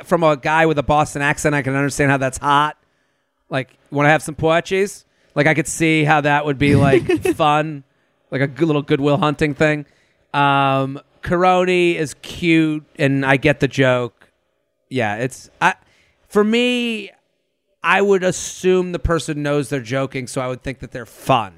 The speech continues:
Speaker 1: So it wouldn't be a deal breaker for me, but it would be re-, on the hi-,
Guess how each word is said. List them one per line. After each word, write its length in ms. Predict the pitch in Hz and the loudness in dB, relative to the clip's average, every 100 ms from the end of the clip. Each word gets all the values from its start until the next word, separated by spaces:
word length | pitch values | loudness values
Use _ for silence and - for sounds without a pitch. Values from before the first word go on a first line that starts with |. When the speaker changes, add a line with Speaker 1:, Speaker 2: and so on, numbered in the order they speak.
| 87 | -20
Speaker 1:
So 440 | - 127 120 113 - _ _ - | -6 -2 -2 -4 -14 _ _ -6
it 80 | 135 | -2
wouldn't 300 | 147 170 156 | 2 2 2
be 120 | 147 | 0
a 40 | 127 | -2
deal 260 | 143 151 | -2 -2
breaker 280 | 151 156 135 | 0 0 0
for 100 | 143 | 0
me, 100 | 139 | 2
but 120 | 127 123 | 2 0
it 40 | |
would 160 | 123 117 | -2 -4
be 540 | 120 117 110 107 107 _ _ _ _ - | -6 -8 -10 -14 -20 _ _ _ _ -10
re-, 140 | 135 - | -8 0
on 200 | 147 143 | 0 2
the 200 | 139 120 | -2 -6
hi-, 240 | 131 143 | -10 -16